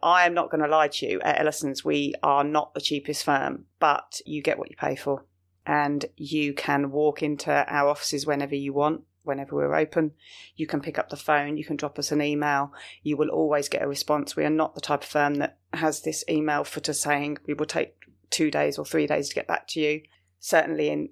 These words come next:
my department, we try to return everybody's call that same day or that, or email that same day.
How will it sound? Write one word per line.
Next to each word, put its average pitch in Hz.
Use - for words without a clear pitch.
my 165
department, 156
we 165
try 151
to -
return 151
everybody's 147
call 156
that -
same 147
day 160
or 151
that, -
or 160
email 160
that -
same 165
day. 175